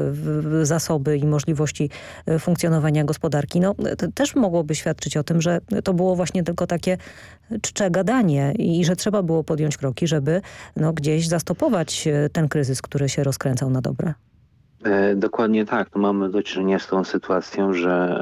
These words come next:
Speaker 2: e, wojna w Zatoce Perskiej, m, izraelsko-amerykańska przeciwko Iranowi pokazuje też realne zasoby mocarstw i ich pozycje, ich zdolności również.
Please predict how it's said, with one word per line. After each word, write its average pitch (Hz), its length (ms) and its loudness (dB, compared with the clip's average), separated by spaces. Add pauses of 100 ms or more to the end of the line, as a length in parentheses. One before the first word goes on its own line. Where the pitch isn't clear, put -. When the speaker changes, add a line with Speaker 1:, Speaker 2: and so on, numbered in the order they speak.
(140)
Speaker 2:
e, 87 40 2
wojna 90 460 0
w - 120 -18
Zatoce 90 480 -2
Perskiej, 82 540 -2
m, 76 340 -8 (380)
izraelsko-amerykańska 82 1600 -2
przeciwko - 440 -4
Iranowi 87 500 0
pokazuje 87 540 -2
też - 240 -4
realne 95 440 0
zasoby 90 440 -2
mocarstw 87 580 -4
i 87 80 0
ich - 80 -6
pozycje, 87 580 0
ich 80 140 -2
zdolności 92 640 0
również. 76 440 -4